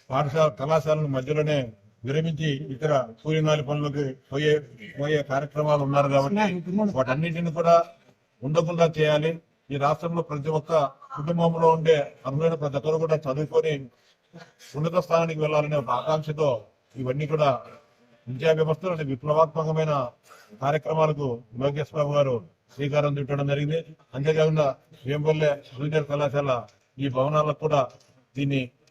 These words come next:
ప్రారంభ-, కట్టినారు, కానీ దీనికి కావాల్సిన ఇన్ఫ్రాస్ట్రక్చర్ లేని పరిస్థితుల్లో, గతంలో నేను ఈ పాఠశాలకు వచ్చినప్పుడు, ల్యాబ్లు ఇవన్నీ, దానికి ఎక్విప్‌మెంట్ కావాలని చెప్పినప్పుడు, జిల్లా కలెక్టర్ గారి దృష్టికి తీసుకొని పదహైదు లక్షలు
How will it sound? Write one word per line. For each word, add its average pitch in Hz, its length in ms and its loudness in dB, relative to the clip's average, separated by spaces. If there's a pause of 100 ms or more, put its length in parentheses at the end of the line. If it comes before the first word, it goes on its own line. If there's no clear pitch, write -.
(240)
ప్రారంభ-, 147 420 0
కట్టినారు, 151 400 0
కానీ 156 260 2
దీనికి 139 200 -2
కావాల్సిన 143 320 0 (120)
ఇన్ఫ్రాస్ట్రక్చర్ 147 640 -2 (760)
లేని 151 240 0
పరిస్థితుల్లో, 147 560 -2 (400)
గతంలో 151 320 0
నేను 151 240 0
ఈ 139 60 0
పాఠశాలకు 135 600 0
వచ్చినప్పుడు, 139 400 -4 (560)
ల్యాబ్లు 147 420 0
ఇవన్నీ, 143 320 0
దానికి 135 360 -2
ఎక్విప్‌మెంట్ 147 420 -4
కావాలని 135 300 2
చెప్పినప్పుడు, 131 400 -4
జిల్లా 135 200 -2
కలెక్టర్ 139 360 -2
గారి 135 160 -2
దృష్టికి 123 300 -8
తీసుకొని 135 400 -4 (540)
పదహైదు 127 300 2
లక్షలు 135 300 -4